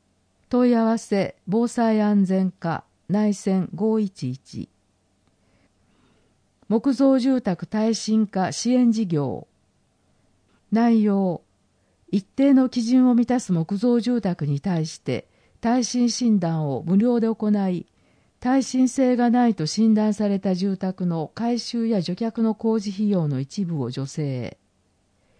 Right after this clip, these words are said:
市ホームページ検索番号一零二七八六零。二次元コードがあります。問い合わせ、まちづくり推進課、内線四五三。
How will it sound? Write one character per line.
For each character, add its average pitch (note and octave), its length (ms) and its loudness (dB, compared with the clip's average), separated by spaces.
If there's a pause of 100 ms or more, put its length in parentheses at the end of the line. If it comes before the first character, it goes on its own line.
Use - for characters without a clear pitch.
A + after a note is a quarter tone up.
(420)
市 B3+ 340 -2
ホ B3 200 0
ー - 20 4
ム B3 160 4
ペ B3+ 160 2
ー - 20 2
ジ E3 140 -2
検 G3+ 220 0
索 G3 260 -2
番 F3 300 0
号 B2+ 360 -6 (540)
一 B3 260 -2
零 G#3+ 280 2
二 D3+ 280 0 (460)
七 A3+ 260 4
八 A#3 300 -2
六 D3+ 280 -4
零。 D#3+ 360 -4 (1120)
二 G#3+ 100 2
次 A3+ 140 -2
元 B3 220 2
コ A#3+ 180 -2
ー G#3+ 40 0
ド D#3+ 120 0
が C#3+ 80 -4
あ C#3+ 60 -2
り C#3 140 -4
ま C#3 160 -4
す。 - 280 -18 (800)
問 B3 220 2
い A#3 60 4
合 A3 100 2
わ G#3 140 0
せ、 - 360 -4 (280)
ま G3 140 0
ち C4 100 -2
づ B3+ 140 0
く A3+ 140 -2
り E3 80 0
推 F#3 260 -2
進 F3 380 -4
課、 - 320 -8 (360)
内 G3+ 220 2
線 F3+ 420 -2
四 A3 340 2
五 G3+ 260 0
三。 C3+ 380 -6